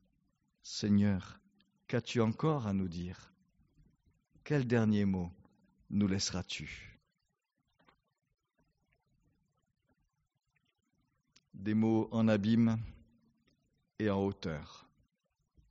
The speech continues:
Ce qu'il faut voir pourtant, c'est que ces derniers mots du sermon de Jésus, en abîme et en haute-, et en hauteur, nous dessinent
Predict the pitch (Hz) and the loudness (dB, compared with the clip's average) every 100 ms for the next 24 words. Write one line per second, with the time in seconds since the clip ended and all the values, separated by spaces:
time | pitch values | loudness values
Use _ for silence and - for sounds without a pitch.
0 | _ _ - _ _ 147 _ _ _ _ | _ _ -20 _ _ _ _ _ _ _
1 | _ _ _ _ _ _ _ _ _ _ | _ _ _ _ _ _ _ _ _ _
2 | _ - - 165 - 170 185 185 - - | _ -14 -6 -4 -2 0 0 -2 -2 -4
3 | - 113 92 - - _ _ _ _ _ | 0 -2 -2 -8 -20 _ _ _ _ _
4 | _ _ _ _ _ _ _ _ _ _ | _ _ _ _ _ _ _ _ _ _
5 | - _ _ - 156 175 - 165 175 175 | -20 _ _ -6 0 2 2 2 4 6
6 | 170 160 156 170 139 - 143 127 131 135 | 4 2 4 2 2 0 2 4 6 6
7 | 123 110 117 95 113 127 - _ _ _ | 4 2 0 0 -2 -2 -8 _ _ _
8 | - 123 123 117 139 156 165 - 120 113 | -2 2 4 4 2 0 -2 -2 2 4
9 | 110 107 - - 120 107 107 - 98 98 | 4 2 0 -2 2 2 0 -2 -4 -4
10 | 95 - _ _ _ _ _ _ _ - | -8 -16 _ _ _ _ _ _ _ -20
11 | - _ 131 135 127 113 - 117 104 95 | -20 _ -2 0 2 0 0 0 0 -2